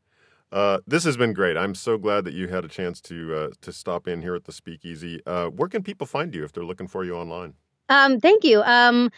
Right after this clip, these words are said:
Speaker 2: Andrea Ems dot com, A N D R E A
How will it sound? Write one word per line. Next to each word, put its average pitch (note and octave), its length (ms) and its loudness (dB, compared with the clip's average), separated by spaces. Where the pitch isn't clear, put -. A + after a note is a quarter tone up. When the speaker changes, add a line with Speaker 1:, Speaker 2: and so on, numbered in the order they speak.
Speaker 2:
Andrea C#4+ 420 4
Ems B3 380 2
dot A3+ 240 2
com, B3+ 500 2
A A#3 200 6
N A#3 280 2
D A3+ 200 -2
R A3 220 2
E A3 260 0
A A3 280 6